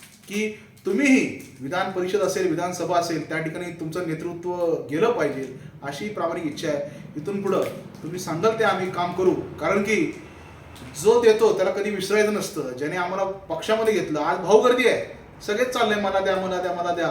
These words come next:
ओरबडत चाललंय. पण तुम्ही माझ्यासारख्या प्रामाणिक कार्यकर्त्याला काही नसताना न्याय दिला,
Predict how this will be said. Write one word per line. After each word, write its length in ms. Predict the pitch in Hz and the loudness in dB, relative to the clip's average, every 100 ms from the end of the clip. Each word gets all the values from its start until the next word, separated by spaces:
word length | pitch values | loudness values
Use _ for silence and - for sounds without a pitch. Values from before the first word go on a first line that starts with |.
| - | -2
ओरबडत 380 | 160 180 208 214 | -2 2 2 2
चाललंय. 400 | 185 160 147 - - - - - | 2 0 0 -4 -10 -20 -20 -12
पण 120 | 156 | -10
तुम्ही 240 | 156 170 190 | -6 -6 -4
माझ्यासारख्या 480 | 190 165 165 170 185 | -4 -4 -4 -6 -6
प्रामाणिक 500 | 175 160 156 170 185 | -6 -6 -6 -6 -8
कार्यकर्त्याला 720 | - 170 165 156 160 151 127 - - - - - - | -4 -4 -2 -4 -2 -2 -2 -8 -16 -20 -20 -20 0
काही 180 | 170 254 | 6 6
नसताना 420 | 262 - 214 - - - - - 151 | 6 2 0 0 -6 -14 -16 -14 -6
न्याय 200 | 165 196 | -2 0
दिला, 380 | 196 185 151 | 2 2 0